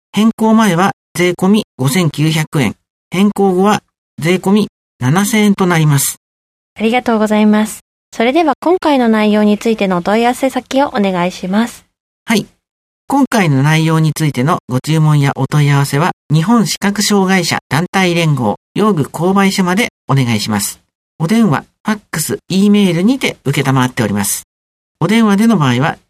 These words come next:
Speaker 1: 電話番号ゼロ三の三二ゼロゼロの六四二二番、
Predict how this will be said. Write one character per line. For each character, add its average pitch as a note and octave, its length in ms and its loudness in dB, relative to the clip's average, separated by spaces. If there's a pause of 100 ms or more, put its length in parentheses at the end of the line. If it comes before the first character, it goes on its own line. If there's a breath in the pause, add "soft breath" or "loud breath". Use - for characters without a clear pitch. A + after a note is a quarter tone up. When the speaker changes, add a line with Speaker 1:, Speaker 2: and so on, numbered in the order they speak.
(200)
Speaker 1:
電 F#3+ 160 0
話 G3+ 100 4
番 F#3+ 200 2
号 A#2+ 260 -2 (140)
ゼ D#3 140 0
ロ G#3 100 2
三 G3+ 340 0
の D3+ 200 -2 (320)
三 G3+ 360 2
二 E3 280 0
ゼ A#2 160 -4
ロ F3 140 0
ゼ F3+ 160 -2
ロ G#2+ 120 0
の D3 200 -2 (280)
六 A#2+ 300 -2
四 C#3+ 260 2
二 F#3 220 2
二 F3 220 2
番、 G2 180 -4